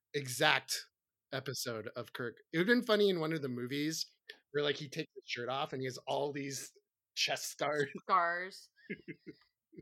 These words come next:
Speaker 2: I, uh, also Nipple Scar is the band name.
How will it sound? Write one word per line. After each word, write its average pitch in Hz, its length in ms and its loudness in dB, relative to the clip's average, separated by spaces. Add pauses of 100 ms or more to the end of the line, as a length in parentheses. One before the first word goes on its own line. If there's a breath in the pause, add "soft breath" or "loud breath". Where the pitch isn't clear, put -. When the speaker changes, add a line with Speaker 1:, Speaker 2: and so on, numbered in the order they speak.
(140)
Speaker 2:
I, 277 1080 6 (120)
uh, - 40 6
also 330 580 4
Nipple 269 400 0
Scar 190 600 6
is 185 380 -6
the 196 60 -6
band 190 300 2
name. 160 380 -2